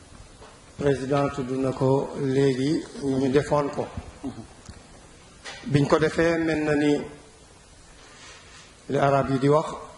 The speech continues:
français yi itam sax di ko wax, daanaka làkk yu bari ñoo koy wax. الشهية تتضاعف مع بدء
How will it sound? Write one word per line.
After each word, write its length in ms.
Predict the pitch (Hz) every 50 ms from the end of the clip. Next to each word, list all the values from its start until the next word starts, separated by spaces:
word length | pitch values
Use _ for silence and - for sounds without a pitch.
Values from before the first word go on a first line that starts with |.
| - - - - - - - - - - - - - - - - - - -
français 380 | - 156 131 131 127 - 135
yi 100 | 131 135
itam 180 | 127 - 147 131
sax 140 | 131 151 135
di 80 | 143 147
ko 100 | - 151
wax, 120 | 147 147 147
daanaka 300 | 139 135 135 135 135 143
làkk 180 | 139 139 139 -
yu 120 | 139 135 127
bari 180 | 139 147 147 147
ñoo 120 | 151 147
koy 180 | 143 151 135 139
wax. 140 | 151 156 - - - - - 147 127 123 120 107 - - - - - - - - - - - -
الشهية 720 | 143 - - - 151 123 131 151 165 165 160 151 - - 151 151 165 - - - -
تتضاعف 840 | 156 143 - 151 143 127 147 151 151 151 143 135 143 151 - - 151
مع 420 | 151 147 143 143 139 127 135 143
بدء 440 | 127 123 147 151 - - - 151